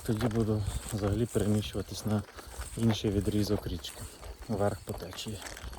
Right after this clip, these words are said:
Так, кілометрів тридцять-сорок, напевне.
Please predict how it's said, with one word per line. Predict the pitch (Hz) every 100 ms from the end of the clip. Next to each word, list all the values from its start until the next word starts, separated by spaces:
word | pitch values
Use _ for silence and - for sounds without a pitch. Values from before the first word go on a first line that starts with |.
| - - - - - - - -
Так, | 143 - - -
кілометрів | 131 120 120 117 117 113
тридцять-сорок, | - 107 98 107 - 101 98
напевне. | 110 101 101 92